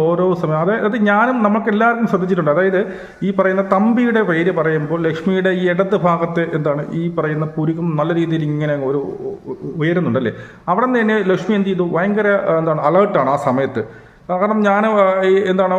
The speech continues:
ഒരു അബദ്ധമൊന്നും പറഞ്ഞ, പറഞ്ഞ പോലെ ഇതാണ് ഏറ്റവും മെയിൻ ആയിട്ടുള്ള പോയിന്റ്. ഇവിടെ എനിക്ക് വളരെ, ആ, കെയർഫുൾ ആയിട്ട് വളരെ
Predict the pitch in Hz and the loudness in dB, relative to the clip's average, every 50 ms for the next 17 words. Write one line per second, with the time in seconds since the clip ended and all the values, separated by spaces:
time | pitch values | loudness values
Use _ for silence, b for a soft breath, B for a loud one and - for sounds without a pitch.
0 | 185 185 190 185 170 165 170 170 - 185 196 190 190 185 170 160 160 165 180 180 | 2 2 2 2 2 2 0 -2 0 0 0 0 0 0 0 -2 0 0 0 0
1 | 170 156 156 170 175 180 165 165 160 165 175 175 170 170 170 165 165 170 175 175 | 0 0 0 0 0 0 0 0 0 2 2 2 2 2 0 0 -2 0 0 0
2 | 180 180 165 160 165 175 180 180 180 175 175 175 175 170 165 - - - 147 151 | 0 0 0 0 0 0 0 0 0 0 0 0 0 0 0 -2 -2 -2 0 0
3 | 147 147 143 151 208 - B B B B B B - 185 196 208 208 214 240 - | 0 0 0 -2 -2 -4 B B B B B B -4 -2 -2 0 0 0 0 0
4 | 180 185 185 185 185 196 185 175 175 180 180 190 190 190 - 175 156 151 - 175 | 0 -2 -2 -2 -2 -2 0 2 2 2 2 2 0 0 0 -2 -2 -2 -2 -4
5 | 185 175 - - 190 180 160 160 156 151 - 147 147 151 156 170 175 | -4 -2 0 0 2 2 2 0 0 0 -2 0 0 0 0 0 0